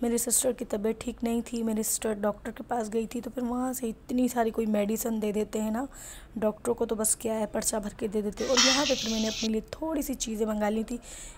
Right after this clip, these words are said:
यहाँ पे फिर चिप्स भी मैंने काट कर रख लिए थे। और यहाँ पे then आधी बोटियाँ बन के रेडी हो चुकी थी, आधी बन रही थी। और यहाँ पे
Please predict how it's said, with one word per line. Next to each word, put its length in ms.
यहाँ 200
पे 100
फिर 140
चिप्स 320
भी 60
मैंने 260
काट 280
कर 220
रख 180
लिए 220
थे। 140
और 140
यहाँ 240
पे 140
then 240
आधी 220
बोटियाँ 380
बन 140
के 120
रेडी 200
हो 160
चुकी 300
थी, 220
आधी 440
बन 220
रही 200
थी। 120
और 200
यहाँ 260
पे 160